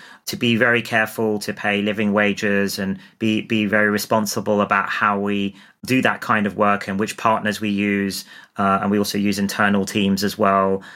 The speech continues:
So I think we've been, actually, I'm very proud of sort of res-, of the, how responsible we've been on that type of work. But going forwards, y-, y-, you know, I think there may be ways that these systems, um, especially once you have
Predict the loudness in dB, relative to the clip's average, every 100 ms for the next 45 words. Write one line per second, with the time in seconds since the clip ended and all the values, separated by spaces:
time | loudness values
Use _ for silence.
0 | -10 -2 0 0 -2 -2 0 0 2 0
1 | 0 -4 -4 -4 -2 0 -2 0 0 0
2 | -2 -6 -6 -4 -6 -8 -10 -6 -6 0
3 | 0 -2 -4 -6 -4 -6 -6 -4 -2 0
4 | -2 -6 -18 -6 -2 0 0 0 -2 -2
5 | 0 2 0 -2 -12 -20 -14 0 0 0
6 | -8 -16 _ _ 0 0 0 0 2 4
7 | 4 2 -2 -10 -16 _ -14 -8 -8 -4
8 | -2 2 0 0 -2 0 2 2 0 -2
9 | 0 2 2 2 -2 -4 -10 _ -2 0
10 | 0 -6 -4 -4 -2 -2 0 -2 -4 -2
11 | 0 0 0 -2 -2 0 0 0 0 -4
12 | 0 2 0 -2